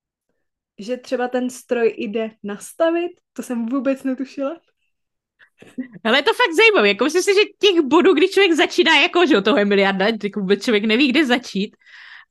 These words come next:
Speaker 2: A každá máme asi úplně jako jiný ty začátky, každý se učil pokus omyl úplně jinak. A tak my jsme si dneska připravili deset speciálních bodů, deset věcí, které bychom si přáli vědět, než jsme začali šít.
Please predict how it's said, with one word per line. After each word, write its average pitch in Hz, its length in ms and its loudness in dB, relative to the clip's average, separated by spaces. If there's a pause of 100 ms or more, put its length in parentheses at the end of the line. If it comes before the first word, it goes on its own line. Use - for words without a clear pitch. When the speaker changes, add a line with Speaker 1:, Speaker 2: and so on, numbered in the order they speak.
(100)
Speaker 2:
A 214 440 2
každá 254 200 2
máme 247 220 2
asi 247 200 -2
úplně 233 200 0
jako 240 240 0
jiný 247 440 4
ty 254 120 -4
začátky, 254 600 0
každý 247 260 0
se 262 160 0
učil 254 300 0
pokus 247 320 -4
omyl 233 260 0
úplně 240 300 2
jinak. 269 320 2 (520)
A 277 60 6
tak 494 240 2
my 370 80 0
jsme 359 140 0
si 403 80 2
dneska 359 260 2
připravili 330 600 2
deset 415 420 0
speciálních 302 560 2
bodů, 233 360 6 (400)
deset 381 260 0
věcí, 359 380 0
které 311 240 2
bychom 302 300 -2
si 320 100 -8
přáli 247 600 2
vědět, 202 320 -2
než 196 140 -4
jsme 202 120 -10
začali 190 260 -8
šít. 165 280 -10